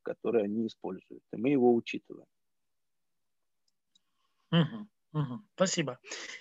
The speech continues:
Speaker 2: Игорь Кочеров спрашивает, формализован ли выбор методики реализации проекта? Формализован ли выбор?
Speaker 1: А, а, да, а, когда проект проходит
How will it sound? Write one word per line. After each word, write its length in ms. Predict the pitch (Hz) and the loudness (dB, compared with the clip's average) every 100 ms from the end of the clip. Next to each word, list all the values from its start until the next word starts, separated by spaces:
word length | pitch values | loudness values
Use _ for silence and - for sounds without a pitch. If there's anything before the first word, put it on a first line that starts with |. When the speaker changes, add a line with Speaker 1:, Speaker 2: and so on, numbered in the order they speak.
| - - | -18 2
Speaker 2:
Игорь 280 | 254 233 220 | 4 6 6
Кочеров 400 | 226 190 185 170 | 6 6 6 4
спрашивает, 480 | - 185 165 165 - | 4 4 6 4 2
формализован 720 | 185 190 220 208 302 269 233 | 4 8 8 10 8 12 12
ли 220 | 220 208 | 12 10
выбор 360 | 180 240 208 | 10 10 10
методики 520 | 190 196 226 180 170 180 | 8 8 8 6 4 4
реализации 600 | 175 175 160 143 - 120 | 6 6 6 2 0 -12
проекта? 520 | - - - - - - _ _ _ _ _ _ - | -14 -16 -16 -18 -18 -18 _ _ _ _ _ _ -8
Формализован 800 | - 147 156 151 151 208 180 170 | -2 2 2 2 4 4 4 2
ли 320 | 120 120 117 - _ _ _ _ | 0 -4 -8 -14 _ _ _ _
выбор? 360 | 117 131 - - _ - - - _ _ _ _ _ _ _ _ | -12 -12 -10 -14 _ -20 -20 -20 _ _ _ _ _ _ _ _
Speaker 1:
А, 640 | 147 143 143 135 127 123 - - _ - | -2 0 2 0 -2 -6 -10 -12 _ -10
а, 520 | 139 113 117 110 110 110 - | -2 0 2 0 -2 -6 -10
да, 460 | 123 127 202 190 170 - | 2 8 10 10 4 -2
а, 360 | 120 113 113 110 | 2 6 6 6
когда 380 | - 127 - 175 | 6 6 8 6
проект 560 | - 127 139 135 101 - | 8 6 8 6 4 -2
проходит 580 | - 110 - 135 107 98 | -2 -2 0 -2 0 -4